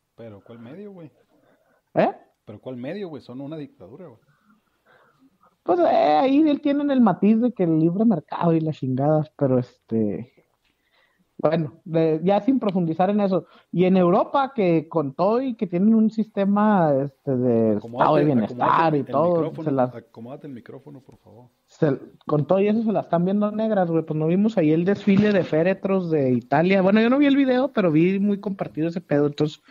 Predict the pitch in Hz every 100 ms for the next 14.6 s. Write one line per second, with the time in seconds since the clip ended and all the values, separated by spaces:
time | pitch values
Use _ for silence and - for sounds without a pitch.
0 | - - _ - 139 151 151 165 165 160
1 | 160 143 135 - - _ _ _ _ _
2 | 127 123 - _ - 110 107 101 113 -
3 | - - _ _ _ - _ - 151 -
4 | 147 165 185 202 214 220 165 - 165 156
5 | 147 139 147 139 160 196 202 208 - 147
6 | 170 170 180 175 180 185 185 - - 131
7 | 139 165 165 165 139 131 160 185 - 147
8 | - _ _ _ _ _ _ - 127 127
9 | 127 - 113 113 135 160 160 135 131 160
10 | 160 240 233 - 170 160 165 196 196 165
11 | 143 - 131 127 120 - 127 139 165 208
12 | 214 220 208 185 185 185 170 156 135 139
13 | 151 165 170 170 - 165 175 185 175 127
14 | 127 208 208 220 226 -